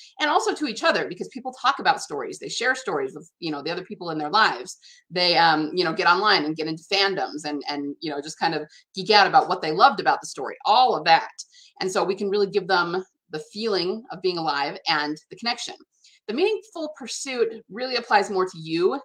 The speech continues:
as the author. Writing great stories to help people, to change their lives, to preserve humanity in general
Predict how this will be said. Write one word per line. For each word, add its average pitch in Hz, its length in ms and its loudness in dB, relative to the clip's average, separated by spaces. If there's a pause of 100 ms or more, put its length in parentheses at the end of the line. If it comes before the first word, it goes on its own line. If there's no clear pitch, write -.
(140)
as 160 120 -4
the 160 120 -6
author. - 400 -8 (400)
Writing 220 380 4
great 233 240 0
stories 160 680 -2 (120)
to 185 120 -14
help 208 320 -4
people, - 420 -14 (200)
to 170 120 -20
change 190 360 -6
their 170 160 -4
lives, - 480 2
to 151 360 -2 (300)
preserve 208 380 2
humanity 180 640 -2
in 160 140 -8
general 160 420 0